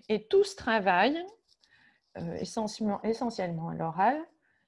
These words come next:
c'est un travail préparatoire à la compréhension du calcul numérique. Et il est très important. Alors, à un moment donné, eh bien, ma foi, on grandit. Alors,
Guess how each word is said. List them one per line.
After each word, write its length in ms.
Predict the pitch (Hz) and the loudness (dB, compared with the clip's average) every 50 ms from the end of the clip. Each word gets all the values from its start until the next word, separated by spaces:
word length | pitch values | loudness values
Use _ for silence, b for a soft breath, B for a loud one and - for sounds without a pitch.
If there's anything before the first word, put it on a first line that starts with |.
| _ _ _ _ _ - | _ _ _ _ _ -14
c'est 280 | 185 - 277 277 277 | -8 -4 -4 -4 -2
un 100 | 277 262 | -2 -2
travail 380 | 247 - - 254 220 226 208 208 208 | -2 0 -2 2 4 4 2 2 0
préparatoire 1160 | - - - 349 339 - 302 262 262 240 240 - - 262 262 277 294 320 339 349 320 - - _ | -4 -4 -2 -2 0 0 0 0 2 -2 -2 -2 -2 -2 0 0 0 0 -2 -4 -6 -10 -14 _
à 160 | - 214 226 | -6 -4 -2
la 160 | 220 214 202 196 | -2 -2 -2 -4
compréhension 960 | - - 202 208 - - 285 269 247 226 226 214 - - 262 262 269 277 277 | -4 -8 -10 -10 -8 -6 -4 -2 -2 -2 -4 -8 -8 -4 -2 -2 0 0 0
du 180 | 247 220 214 | 0 -2 -2
calcul 400 | 214 - 214 208 208 - 240 226 | 0 0 -2 -2 -2 -2 -2 -2
numérique. 580 | 220 220 214 202 202 196 170 165 - - - - _ _ _ _ _ _ _ _ _ _ _ _ _ _ _ _ _ - | 0 0 0 0 0 -2 -4 -6 -8 -12 -20 -20 _ _ _ _ _ _ _ _ _ _ _ _ _ _ _ _ _ -2
Et 200 | 226 233 - - | -2 -2 -2 -4
il 220 | - 185 185 190 | -6 -6 -2 2
est 260 | 208 226 262 - - _ _ _ | 2 2 2 0 -6 _ _ _
très 400 | - - - - 220 220 233 208 | -12 -12 -6 -4 -2 -2 -2 -2
important. 480 | 196 175 170 170 165 - _ - - - _ _ B B B B B _ _ _ _ _ _ _ B B B B B B B B B B B | -4 -6 -8 -12 -14 -14 _ -20 -20 -20 _ _ B B B B B _ _ _ _ _ _ _ B B B B B B B B B B B
Alors, 300 | - 285 320 349 349 339 | 2 4 6 6 6 4
à 60 | 349 | 2
un 40 | 359 | 0
moment 240 | 359 330 285 254 233 | 0 2 2 2 2
donné, 420 | 226 220 226 226 233 277 320 349 | 2 2 2 2 4 4 4 2
eh 20 | 349 | 2
bien, 300 | 269 240 233 247 254 247 | 0 0 0 2 2 2
ma 120 | 220 202 | 0 -2
foi, 220 | 180 - - 285 277 | -4 -2 2 4 4
on 80 | 233 | 4
grandit. 580 | 208 180 180 196 180 170 170 175 196 254 320 370 | 4 2 0 0 -2 -2 -2 0 4 6 8 8
Alors, 320 | 349 277 208 196 180 170 | 8 8 6 4 2 2